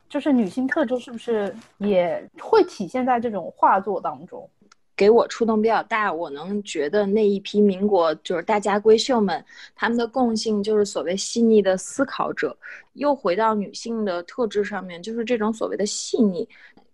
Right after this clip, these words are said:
Speaker 2: 就是同样的主题，当男性艺术家和女性艺术家再去探讨同样一个话题的时候，女性因为本身她的这种细腻，然后同时又天生的有母性的光辉，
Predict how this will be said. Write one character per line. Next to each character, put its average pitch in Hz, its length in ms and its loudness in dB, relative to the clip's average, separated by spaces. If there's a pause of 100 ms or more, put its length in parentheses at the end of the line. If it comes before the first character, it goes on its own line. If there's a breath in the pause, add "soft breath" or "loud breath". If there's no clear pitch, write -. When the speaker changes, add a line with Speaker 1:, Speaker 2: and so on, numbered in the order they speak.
(140 soft breath)
Speaker 2:
就 294 120 -8
是 294 120 -6
同 165 300 -8
样 254 280 2
的 156 220 2
主 - 260 -6
题， - 520 -12
当 269 220 2 (320)
男 180 220 -6
性 302 200 -8
艺 247 80 0
术 202 100 -4
家 175 220 -12
和 226 100 -4
女 220 120 -4
性 220 200 -8
艺 226 60 -4
术 220 120 -8
家 208 280 -2 (140)
再 240 260 0
去 233 120 -10
探 254 220 -4
讨 226 140 -2
同 - 200 -8
样 262 160 2
一 226 60 4
个 190 80 -2
话 196 180 -4
题 180 160 -8
的 185 120 -4
时 156 160 -6
候， 160 160 -10 (120)
女 202 220 -2
性 269 240 -4
因 262 80 -2
为 269 140 -4
本 - 220 -4
身 233 460 -4 (120)
她 - 180 -6
的 233 140 0
这 240 100 -2
种 190 160 -6
细 262 260 -6
腻， 240 240 4
然 175 160 -2
后 214 80 0
同 226 280 -2
时 233 240 2
又 240 240 4 (340 loud breath)
天 294 220 -2
生 285 200 2
的 269 120 6
有 214 200 6
母 214 300 2
性 320 280 -6
的 220 100 4
光 254 220 2
辉， 226 480 4